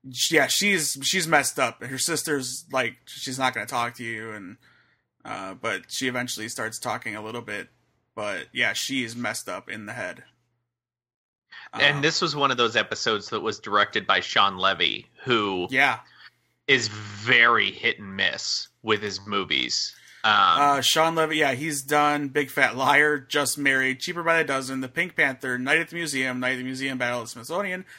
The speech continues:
Speaker 1: Date Night, which is a good movie, uh, Real Steel, The Internship, which I actually liked,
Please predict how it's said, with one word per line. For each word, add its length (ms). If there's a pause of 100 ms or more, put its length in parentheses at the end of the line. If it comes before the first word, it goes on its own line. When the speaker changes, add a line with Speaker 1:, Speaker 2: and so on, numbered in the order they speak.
(200)
Speaker 1:
Date 280
Night, 220
which 160
is 80
a 40
good 180
movie, 380 (520)
uh, 360
Real 360
Steel, 540
The 220
Internship, 600
which 160
I 320
actually 360
liked, 360